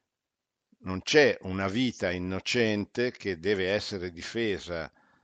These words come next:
dalla legge, dallo Stato, ma c'è,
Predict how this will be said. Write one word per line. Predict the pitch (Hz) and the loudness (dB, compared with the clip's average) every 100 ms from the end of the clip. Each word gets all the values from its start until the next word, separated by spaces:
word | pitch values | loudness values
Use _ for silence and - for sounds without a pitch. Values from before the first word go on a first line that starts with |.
| _ _ _ | _ _ _
dalla | - 87 85 82 | -10 -6 -4 -2
legge, | 95 110 80 78 85 | 2 0 0 -6 -6
dallo | 87 95 139 | -6 -6 -6
Stato, | - - 76 69 - 113 135 - | -6 -2 -2 -4 -4 -2 -2 -4
ma | 98 131 | -4 -4
c'è, | - 98 113 | -2 0 2